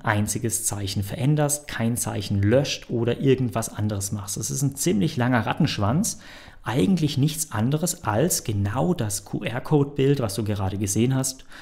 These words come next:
nur eben im Base vierundsechzig Format. Das heißt, die Aktion hier oben, um deine Datei laden zu können, die kannst du jetzt löschen, denn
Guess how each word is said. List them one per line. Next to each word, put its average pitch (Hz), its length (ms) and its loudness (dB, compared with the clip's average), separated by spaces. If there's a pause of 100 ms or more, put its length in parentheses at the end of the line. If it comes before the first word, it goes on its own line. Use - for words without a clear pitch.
(200)
nur 123 260 2
eben 113 280 0
im 139 240 -2
Base 98 300 -2
vierundsechzig 120 680 -2
Format. 98 540 -4 (760)
Das - 160 0
heißt, 98 500 2 (180)
die 131 100 0
Aktion 151 440 0
hier 104 180 0
oben, 175 420 2 (160)
um 202 380 4
deine 135 400 2
Datei 117 440 -2
laden 131 360 2
zu 110 160 0
können, 147 440 0
die 143 100 -2
kannst 98 340 -4
du - 20 0
jetzt - 380 -2
löschen, 101 480 0
denn 175 340 0